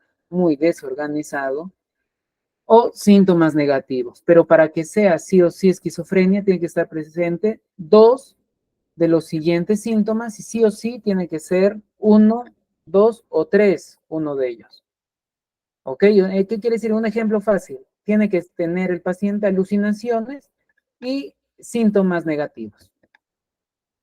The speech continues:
¿Ok? O delirios y comportamiento desorganizado. ¿Puede tener los cinco? Puede tener los cinco. ¿Puede tener cuatro? Puede tener cuatro. ¿Ya? Hay un curso de T D A y T D A H en itec. Cierto, hay un curso de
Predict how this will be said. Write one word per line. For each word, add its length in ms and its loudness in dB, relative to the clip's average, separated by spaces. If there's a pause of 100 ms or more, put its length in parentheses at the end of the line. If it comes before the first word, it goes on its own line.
(220)
¿Ok? 200 -18 (520)
O 180 4
delirios 720 0
y 120 -4
comportamiento 680 -4
desorganizado. 840 -12
¿Puede 280 6
tener 340 -2
los 200 -2
cinco? 400 -10 (240)
Puede 440 2
tener 260 -12
los 160 -10
cinco. 360 -20
¿Puede 160 0
tener 280 0
cuatro? 540 -2
Puede 240 -4
tener 280 -16
cuatro. 280 -20 (1120)
¿Ya? 260 -8 (640)
Hay 220 0
un 100 2
curso 440 -2
de 120 -2
T 180 0
D 120 2
A 120 -2
y 60 -4
T 120 -6
D 100 0
A 40 -2
H 160 -6
en 120 -8
itec. 300 -6
Cierto, 460 -4
hay 100 4
un 40 0
curso 220 -4
de 360 -4